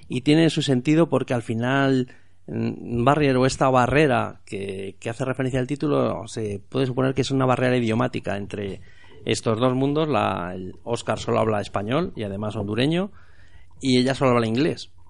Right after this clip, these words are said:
Y están entremezclados, cómo intentan entenderse, cómo se comunican. Y luego hay,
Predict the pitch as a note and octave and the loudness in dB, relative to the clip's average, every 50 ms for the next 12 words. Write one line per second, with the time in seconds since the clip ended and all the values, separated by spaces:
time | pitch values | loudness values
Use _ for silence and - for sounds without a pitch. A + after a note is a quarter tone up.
0 | - - - - - C3 B2+ A#2+ A2+ - C3 B2+ C3 B2 C3+ C3 B2+ C3 - D3 | -20 -20 -16 -10 -4 -2 -2 0 0 0 0 0 0 0 0 -2 -2 0 2 2
1 | D3+ D#3 C#3+ - - D#3 D#3 D#3 C#3 C3 B2 A#2+ C#3 C3 C3 A#2+ C3 B2 B2 A#2+ | 2 2 2 2 2 2 2 4 2 2 2 0 0 -2 0 0 0 0 0 -2
2 | A2+ - A#2+ B2 C#3 D3 C#3+ - - C#3+ - - B2+ B2+ B2+ B2+ B2+ A#2+ - A#2+ | -2 -2 -2 0 0 0 0 0 -2 -4 -2 -2 0 0 2 0 0 -2 -2 -4
3 | A#2 A#2+ A2+ A#2 B2 D3 D#3 D3+ - D#3 D#3 D#3+ D#3 - - - - - - - | -2 -2 0 0 2 0 0 2 2 0 0 0 -2 -6 -12 -16 -18 -20 -20 -20
4 | - - - - - - - - - - - - - - - - - C3+ C3+ C3 | -20 -20 -20 -20 -20 -20 -20 -20 -20 -20 -20 -20 -20 -20 -12 -4 0 2 4 6
5 | B2+ B2+ B2+ B2 B2 B2 C3 D3 D3+ C#3+ C#3 C#3+ C#3 C#3 C3+ C3 A#2+ G#2+ | 6 6 6 6 6 6 8 8 8 8 8 8 8 8 6 6 4 0